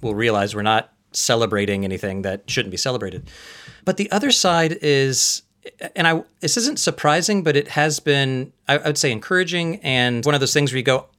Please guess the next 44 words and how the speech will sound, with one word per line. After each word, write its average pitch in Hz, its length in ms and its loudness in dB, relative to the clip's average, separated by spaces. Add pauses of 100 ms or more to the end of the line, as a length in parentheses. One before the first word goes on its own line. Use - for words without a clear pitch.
"I 127 80 -4
sort 180 320 0
of 190 60 4
anticipated 180 640 0
it," 185 160 -4
but 131 240 0 (260)
the 123 320 -4 (200)
consistency 135 800 0
of 104 100 -2
this 113 180 -2
response 107 540 -4
has 101 140 -6
been 107 260 -2
somewhat 104 540 -2
surprising. 110 440 -4
And 123 120 -4
that 165 100 2
is, 180 220 -2 (880)
I - 60 -2
feel 226 140 2
like 247 160 0
there's 170 140 2
a 147 60 4
lot 135 320 4
of, 127 300 2
especially 165 640 0 (160)
folks 131 320 0
who 131 100 0
are 117 100 4
either 113 440 0 (160)
evangelical 131 840 0
or 104 280 0 (120)
in 120 100 0
that 120 180 4
sort 123 120 0
of, 110 200 -2
am 101 100 -2
I 95 100 0
post-evangelical 120 1200 2
or 104 80 2
on 110 140 2
the 107 80 -2
verge, 113 180 0 (100)
that 143 380 2